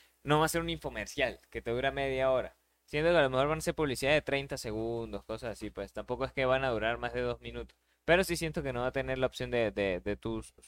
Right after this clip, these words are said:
pasártelo, porque si justamente te están, si te están cobrando por no tenerla, ¿de qué valen tres segundos y tú le das skip y ya, pues? No sé, como que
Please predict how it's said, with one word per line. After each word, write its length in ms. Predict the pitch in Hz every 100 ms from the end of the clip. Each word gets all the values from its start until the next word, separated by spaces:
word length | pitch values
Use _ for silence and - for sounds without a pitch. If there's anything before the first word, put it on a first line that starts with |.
| -
pasártelo, 500 | - 123 135 - 98
porque 180 | - -
si 140 | - 135
justamente 640 | 180 190 185 175 165 127 - - _
te 80 | 139
están, 380 | - 156 160 156 _ _
si 200 | - 147 -
te 100 | 143
están 220 | 156 151
cobrando 440 | 170 170 165 147
por 220 | 123 123
no 140 | 147 160
tenerla, 560 | 170 180 180 185 233 _ _ _ _
¿de 80 | 139
qué 100 | 147
valen 280 | 147 156 156
tres 180 | 151 151
segundos 420 | 156 151 160 170
y 60 | 151
tú 140 | -
le 120 | 139 135
das 240 | 135 131 -
skip 280 | - 135 -
y 120 | 113
ya, 200 | 117 110
pues? 300 | 95 - - _
No 140 | 117
sé, 160 | 123 120
como 260 | - 120 -
que 400 | 110 101 95